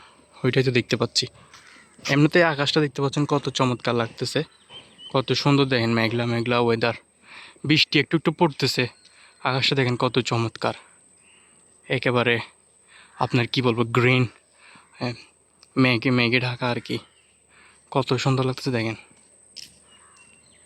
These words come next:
এই পাশে হচ্ছে নারকেল গাছ, নারকেল গাছের সাথে গাছপালার সাথে অসম্ভব সুন্দর লাগতেছে, তাই না? দেখেন আকাশের সাথে গাছপালার কম্বিনেশনটা খুবই চমৎকার এবং কি অস্থির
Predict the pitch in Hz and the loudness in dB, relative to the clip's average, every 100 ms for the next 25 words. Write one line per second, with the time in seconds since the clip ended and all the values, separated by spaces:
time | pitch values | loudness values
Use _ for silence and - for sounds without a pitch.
0 | _ - 139 127 120 131 - 131 131 123 | _ -6 -4 0 0 -2 0 0 2 0
1 | 117 113 107 - 120 120 120 117 120 139 | 2 0 0 -4 -4 -2 0 0 0 0
2 | 131 139 139 - - 120 - 127 135 - | 0 0 0 0 0 -2 -2 -4 -6 -6
3 | _ _ - _ _ 139 123 143 139 - | _ _ -20 _ _ -2 0 2 0 2
4 | 139 131 131 - 123 127 123 139 - - | 2 2 0 -2 -4 0 0 -2 -6 -20
5 | - - - - - - - 123 127 123 | -20 -20 -20 -20 -20 -20 -8 -6 -6 -4
6 | 120 135 - 135 - 139 139 131 - - | -4 -2 -2 0 0 0 -2 -4 -8 -18
7 | - - 143 123 127 - 120 117 - 120 | -20 -8 -2 -2 -2 0 0 0 0 0
8 | 117 117 113 - 120 120 - _ _ - | 0 0 0 0 0 -2 -4 _ _ -20
9 | - - 131 123 - 131 120 - 120 117 | -20 -4 -2 0 0 2 2 0 -2 0
10 | 120 117 123 117 - - 135 | 0 0 0 0 -2 -2 0